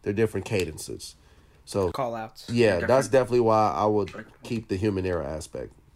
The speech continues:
Speaker 2: Yeah, I think, you see, I don't know, because if we run out robot umpires, right, and they still have trends like this where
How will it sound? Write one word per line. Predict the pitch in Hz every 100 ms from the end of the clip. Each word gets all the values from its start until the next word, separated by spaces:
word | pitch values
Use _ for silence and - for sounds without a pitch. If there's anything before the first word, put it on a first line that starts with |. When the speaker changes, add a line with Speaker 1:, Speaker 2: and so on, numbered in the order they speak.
| _ - - _ -
Speaker 2:
Yeah, | 165
I | - 131
think, | 180 180 - - _ - - _ -
you | 170
see, | 160 - 165
I | 165
don't | 180
know, | 147 139 -
because | 139 151 139 127 -
if | 143 139
we | 143 135
run | 127 139 165 165 -
out | 120 120 117 123
robot | 120 113 -
umpires, | 117 107 98 90 90
right, | 104 101 - - - - -
and | 120 117 110 110 107 101 - -
they | 120 120
still | 113 - 135 123
have | 127 120 -
trends | - 127 131 127 117
like | 104 -
this | 101 92 - -
where | 110 113 110 110 104 98